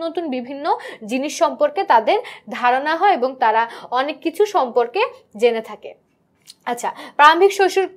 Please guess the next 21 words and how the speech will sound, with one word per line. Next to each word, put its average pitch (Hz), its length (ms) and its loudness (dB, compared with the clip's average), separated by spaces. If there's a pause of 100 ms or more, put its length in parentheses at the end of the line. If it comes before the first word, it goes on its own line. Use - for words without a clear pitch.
(180)
শৈশবকালে 359 580 0 (100)
সবচেয়ে 285 360 0
গুরুত্বপূর্ণ 330 540 -4 (140)
হচ্ছে 220 300 -2 (360)
তাকে 240 200 0 (120)
কি 330 80 2 (120)
ধরনের 359 400 0
শিক্ষা 269 280 -4 (100)
দেওয়া 208 200 0
হচ্ছে। 202 220 -10 (420)
অবশ্যই 392 440 6
যদি 359 240 2
তার 349 120 4 (200)
স্কুলটি 262 460 -6
বা 254 140 6
তার 254 120 6 (100)
বিদ্যালয়টি 330 580 2 (100)
তার 240 160 4 (340)
জন্য 247 220 -2 (280)
পরিবর-, 302 520 0
মানে 220 160 -4